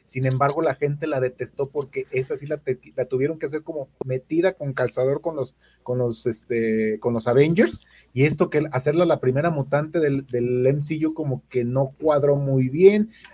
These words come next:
algo estuvo por ahí raro. Inclusive la película, fíjate, de Doctor Strange Moy,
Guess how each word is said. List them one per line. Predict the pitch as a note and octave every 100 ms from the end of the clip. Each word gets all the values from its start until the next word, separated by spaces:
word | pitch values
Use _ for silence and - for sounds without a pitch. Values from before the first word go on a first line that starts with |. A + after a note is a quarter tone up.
| _
algo | E3 G#3+ A3 G#3+
estuvo | A3 G#3 G3+
por | F3
ahí | D3+ D#3
raro. | D#3 E3 D3+ C3+
Inclusive | C#3 D3+ C#3+ A3
la | B3 A3
película, | F#3 G3 G#3
fíjate, | F#3+ F#3
de | C#3
Doctor | D#3 F3 G#3+
Strange | G3+ F#3+ F#3 G3+
Moy, | G3+ D#4